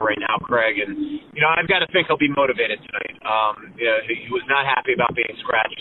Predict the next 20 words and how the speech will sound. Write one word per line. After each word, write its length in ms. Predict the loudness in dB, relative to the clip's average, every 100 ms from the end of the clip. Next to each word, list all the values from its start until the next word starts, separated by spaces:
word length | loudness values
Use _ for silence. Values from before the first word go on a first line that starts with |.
| -10
the 160 | 0 0
other 160 | 2 0
night, 240 | 2 2
and, 160 | 0 -6 -18 -20 -20 -18 -4
um, 160 | -2 0
as 240 | -2 -4 0
you 80 | 4
know, 160 | 4
he's 160 | 2 0
had 160 | -2 -4
some 80 | -16 -8
special, 400 | -2 0 0 -2 -2
special 240 | -2 0
games 320 | 0 0 0 -2
in 160 | -2 0 2
Arizona 480 | 0 0 0 0 0
as 160 | -2 0
well. 320 | 2 4 2 0 0
So, 240 | 0 0 -6 -18 -12 -2
um, 320 | 2 2 0